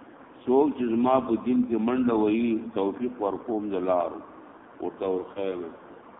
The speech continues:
مناظره وه، په مناظره کې خبرې دې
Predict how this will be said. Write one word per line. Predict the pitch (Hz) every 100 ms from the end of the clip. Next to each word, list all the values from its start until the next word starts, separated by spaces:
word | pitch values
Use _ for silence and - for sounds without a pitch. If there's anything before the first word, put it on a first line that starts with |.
| - - - -
مناظره | 92 101 107 110 104 117 131
وه، | 139 143 123 92 - - - - - - - - - -
په |
مناظره | 87 101 104 107 101 113 120 135
کې | - 120 107 - - - - - -
خبرې | 98 101 117 113
دې | 110